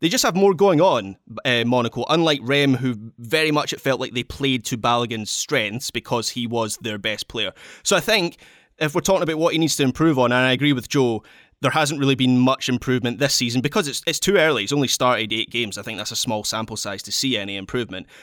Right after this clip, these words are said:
But if we're talking about what he needs to improve on, I think he needs to take up better positions in open play,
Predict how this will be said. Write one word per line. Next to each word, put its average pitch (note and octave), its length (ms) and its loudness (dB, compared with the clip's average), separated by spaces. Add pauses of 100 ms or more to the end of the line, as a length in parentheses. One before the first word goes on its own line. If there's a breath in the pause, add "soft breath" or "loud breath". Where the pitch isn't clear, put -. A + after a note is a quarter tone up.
(140)
But D#3 80 -2
if D#3 100 -4
we're E3+ 100 2
talking F#3+ 180 2
about F3 180 -2
what D#3 180 0
he C#3+ 140 -2
needs C#3+ 260 2
to C#3+ 80 -2
improve C3 400 0
on, B2 140 0
I A#2 60 -2
think C#3+ 240 -4
he D3 80 0
needs C3+ 160 0
to - 40 -10
take - 280 -4
up G2+ 120 -8
better A#2 280 -6
positions A2 520 -6
in G#2+ 220 -6
open A#2+ 280 -6
play, C#3 340 -2